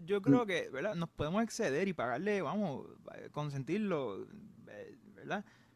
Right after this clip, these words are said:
Pero, eh, en realidad, como no es nuestro dinero, yo honestamente lo que le, lo que le paguen en el contrato, a, a mí me importa, yo lo que quiero es que no esté en el campo. Que le paguen mucho y lo sienten,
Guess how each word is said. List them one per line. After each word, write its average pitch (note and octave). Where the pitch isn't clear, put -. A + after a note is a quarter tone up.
Pero, D#3+
eh, -
en F#3
realidad, F#3+
como F#3
no E3+
es G3
nuestro A3
dinero, G3
yo C#3
honestamente F3+
lo C3+
que C3+
le, B2+
lo C#3
que C3
le C3
paguen F3
en F3+
el F3
contrato, E3
a, A#2
a B2
mí C#3+
me E3
importa, D3
yo C#3+
lo F3+
que F#3
quiero F#3
es E3+
que D#3+
no D#3
esté E3
en D#3
el C3+
campo. A2
Que D3
le C#3+
paguen F#3
mucho G3
y C#3
lo C3+
sienten, C#3